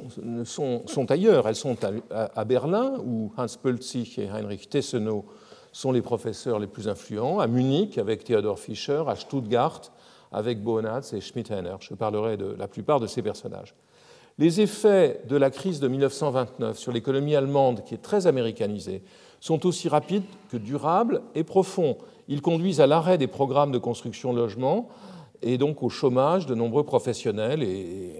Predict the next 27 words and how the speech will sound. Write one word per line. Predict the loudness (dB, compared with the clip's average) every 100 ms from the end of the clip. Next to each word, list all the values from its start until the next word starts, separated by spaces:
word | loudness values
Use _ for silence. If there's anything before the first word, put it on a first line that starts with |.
| -12
et, | -8 -6 -4
et | -4
des | -2 -4
ouvriers. | -4 0 2 0 -4 -20 -10
Des | 0 0
formes | 6 6 6
plus | 0 -4 -2 0
élémentaires, | 0 -2 -4 -2 0 2 0
voire | -2 -2 -4 -6
pre-, | -6 -4 -4
presque, | -6 -8 -6 -8 -2
euh, | -2 -4 -10 -20 _ -6
euh, | -4 -4 -8 -12 -20 _ -14 -12 -12 -12
je | -12
dirais, | -14 -12 -6 -4
indigentes, | -4 -6 -6 0 2 2 -2 -10 -18 -4
d'extension | -2 -2 -2 -4 -4 0
des | 0
villes | 0 0 0
apparaissent, | 2 2 2 2 0 -6 -6
comme | -2 0 0
les | -2 -4
Siedlungen | -6 -6 -2 0 0 2 0 0 -4
du | -8
bord | 0 2 2
des | -2
villes, | -4 -6 -2 -2